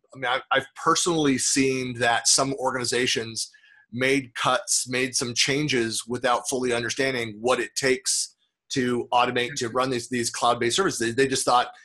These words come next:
"Hey, uh, we no longer have, the servers have to maintain them. We don't need all this overhead, these personnel."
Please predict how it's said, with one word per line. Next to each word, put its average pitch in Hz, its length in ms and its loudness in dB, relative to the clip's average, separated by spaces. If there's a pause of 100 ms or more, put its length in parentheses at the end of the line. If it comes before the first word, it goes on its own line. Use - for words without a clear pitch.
(120)
"Hey, 156 280 4
uh, 110 120 -2
we 127 140 0
no 127 140 2
longer 135 400 2
have, 131 460 2
the 117 80 -2
servers 139 420 0
have 135 120 0
to 123 80 -2
maintain 127 460 0
them. 139 320 0 (240)
We 117 80 -4
don't 123 240 2
need 127 220 -4
all 123 180 2
this 120 160 -4
overhead, 123 460 0
these 120 160 -6
personnel." 120 760 0